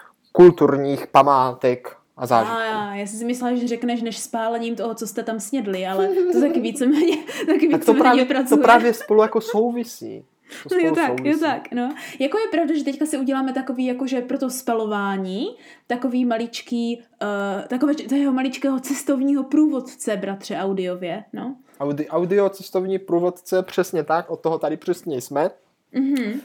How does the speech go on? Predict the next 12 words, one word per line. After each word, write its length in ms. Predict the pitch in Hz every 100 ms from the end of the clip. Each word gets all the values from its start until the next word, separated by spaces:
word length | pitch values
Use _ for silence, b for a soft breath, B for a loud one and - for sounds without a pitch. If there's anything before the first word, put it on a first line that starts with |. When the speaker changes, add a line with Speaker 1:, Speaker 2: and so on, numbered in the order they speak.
| -
Speaker 1:
Takže 240 | 160 165
ti 140 | 165
z 60 | 170
vás, 220 | 180 180
kteří 300 | - 170 185
se 140 | 175 160
chystáte 680 | - - - 160 143 160
navštívit 600 | 147 147 - - 151 147
Kyoto, 520 | - 131 135 131 180 220 B B B _ -
dobře 320 | 139 160 170
poslouchejte. 840 | 160 135 - 160 160 175 202 196
Speaker 2:
Jo, 80 | 240